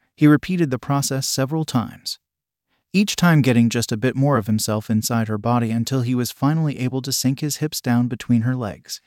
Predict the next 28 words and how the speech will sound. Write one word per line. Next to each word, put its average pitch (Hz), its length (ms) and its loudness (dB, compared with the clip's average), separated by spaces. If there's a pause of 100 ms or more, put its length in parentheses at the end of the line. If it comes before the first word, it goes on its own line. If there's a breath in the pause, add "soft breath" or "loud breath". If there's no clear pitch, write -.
(120)
Olivia 131 380 4
hissed 123 360 0
and 135 140 4
breathed 127 300 2
heavily. 135 580 -4
She - 180 0
winced 165 300 4
in 127 140 4
pain, 131 280 4
but 120 140 -2
Craig 160 340 2
took 151 200 0
hold 139 200 2
of 117 120 -2
her 117 100 2
by 110 160 0
the 110 140 -2
throat 123 340 0
and 113 140 2
kissed - 260 -2
her 113 80 0
deeply 110 400 -2
before 117 320 0
he 117 140 0
started 143 420 -2
thrusting 139 440 0
in 147 120 2
earnest. 117 460 -2